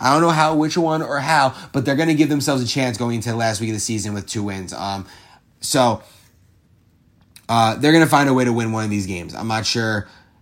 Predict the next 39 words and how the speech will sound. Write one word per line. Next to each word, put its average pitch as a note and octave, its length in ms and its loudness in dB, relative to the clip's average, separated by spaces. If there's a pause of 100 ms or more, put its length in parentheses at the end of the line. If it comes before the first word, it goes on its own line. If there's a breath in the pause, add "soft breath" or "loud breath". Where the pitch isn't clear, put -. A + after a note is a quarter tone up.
(160)
how D3 680 4
or G#2+ 600 -4 (100)
what's, B2+ 260 -2
what, C3+ 320 0
what, D3+ 260 -4
what's E3+ 200 -2
gonna D#3 140 0
happen, C3 440 2
but, A2+ 240 -2 (420 loud breath)
uh, A#2+ 220 2
if B2+ 80 -2
they're D3 80 6
gonna E3 140 8
beat F#3 80 2
the E3 100 -2
Jaguars, D#3 480 6
they C#3+ 80 0
gotta C#3 140 2
get C3+ 180 2
pressure, E3 540 2
and C3 480 -4
they C3+ 180 -4
gotta C#3 220 0
force, C3+ 340 -4
uh, C#3 140 0
they D3 100 2
gotta D3+ 160 6
be C#3+ 80 10
really D3 140 8
good D3 100 6
flag C#3+ 240 4
pullers A2+ 240 -2
because A2+ 220 -4
Trevor C3 260 2
does B2 220 0
throw B2+ 100 0
the A#2+ 80 0
short A#2+ 240 -4
passes C3+ 420 -6